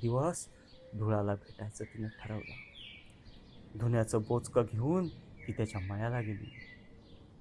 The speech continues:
धुळानं तिसऱ्या प्रहरची मोठ धरली होती. त्याला तसा उघड्या अंगानं उभा असलेला बघून तिचे डोळे निवले. डोक्यावरचं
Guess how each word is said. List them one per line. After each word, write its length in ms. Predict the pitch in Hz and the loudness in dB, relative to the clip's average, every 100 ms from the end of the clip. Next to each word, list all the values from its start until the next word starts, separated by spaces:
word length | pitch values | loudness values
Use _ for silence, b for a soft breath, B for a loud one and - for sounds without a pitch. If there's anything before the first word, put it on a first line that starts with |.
| 110 | -2
धुळानं 480 | 110 120 113 135 185 - | 2 4 4 4 2 -2
तिसऱ्या 280 | 123 - 117 | -6 2 2
प्रहरची 500 | 107 110 113 110 - | 2 0 0 -2 -4
मोठ 220 | 113 117 110 - | -2 -2 -4 -6
धरली 200 | 110 120 | -2 0
होती. 320 | 120 - 104 - - - b b b b b b b - | -2 -4 -8 -10 -20 -20 b b b b b b b 6
त्याला 280 | 120 117 139 - | 8 12 10 8
तसा 360 | 127 147 180 208 B B 131 | 4 10 10 8 B B 4
उघड्या 340 | 113 127 135 | 6 8 6
अंगानं 320 | 127 127 131 | 6 4 4
उभा 320 | 123 110 123 | 2 0 0
असलेला 340 | 117 - 120 113 | -2 0 -2 0
बघून 440 | 127 127 123 113 | 0 -2 -2 -4
तिचे 540 | - - - 113 - 104 | -4 -12 -12 -8 -2 -2
डोळे 300 | - 110 113 | 2 2 2
निवले. 680 | 104 110 127 123 95 101 - b b b b b 110 | 2 0 0 -2 -4 -8 -14 b b b b b 0
डोक्यावरचं 600 | 113 117 107 110 - | 2 4 4 2 0